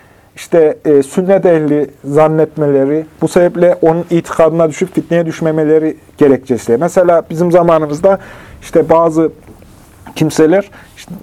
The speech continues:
bu Hanefi imamların, Diyanet imamlarının arkasında falan namaz kılmaya teşvik ediyorlar. İşte cemaatte namazdır falan diye. Böylece şirin gözükmeye çalışıyorlar. Ee,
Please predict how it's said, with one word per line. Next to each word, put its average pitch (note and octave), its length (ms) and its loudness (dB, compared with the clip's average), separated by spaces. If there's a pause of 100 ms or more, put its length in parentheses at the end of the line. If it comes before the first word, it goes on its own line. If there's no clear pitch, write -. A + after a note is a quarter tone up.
bu E3 100 2
Hanefi D#3 440 -2
imamların, A#2+ 600 -2
Diyanet D#3+ 360 0
imamlarının C#3 540 -2
arkasında D3+ 500 0
falan D#3+ 340 0
namaz D#3+ 300 -2
kılmaya D#3 300 -2
teşvik D#3+ 400 -4
ediyorlar. A#2+ 560 0 (300)
İşte - 220 -2
cemaatte B2 500 -2
namazdır A#2 400 -4
falan C3 400 -4
diye. G#3 160 -2 (440)
Böylece F#3+ 420 2
şirin G3 400 0
gözükmeye F3 440 0
çalışıyorlar. C#3+ 720 0 (840)
Ee, B2 500 2